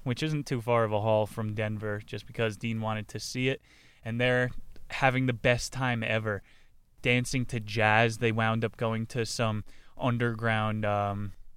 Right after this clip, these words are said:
pianist bars, and Dean jumped on top of the piano at one point and was singing country music sing-alongs that all the people in the bar were swinging back and forth to.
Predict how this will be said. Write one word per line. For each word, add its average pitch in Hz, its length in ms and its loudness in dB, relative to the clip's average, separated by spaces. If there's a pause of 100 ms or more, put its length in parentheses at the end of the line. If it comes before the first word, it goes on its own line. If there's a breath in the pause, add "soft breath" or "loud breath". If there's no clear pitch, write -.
(120)
pianist 131 600 0
bars, 135 360 2
and 113 300 -4
Dean 147 380 0
jumped 131 380 0
on 123 220 0
top 143 320 0
of 127 60 -4
the 127 80 -2
piano 127 580 0
at 113 160 2
one 110 220 -2
point 110 320 -2 (340 loud breath)
and 113 180 2
was 120 180 0
singing 131 540 0 (400 loud breath)
country 147 460 4
music 143 380 2
sing-alongs 139 800 0
that 123 180 4
all 131 220 6
the 127 80 -2
people 131 340 0
in 131 60 0
the 127 80 2
bar 123 380 6
were 123 140 2
swinging 127 460 2
back 120 340 4
and 120 160 0
forth 127 440 0
to. 131 280 2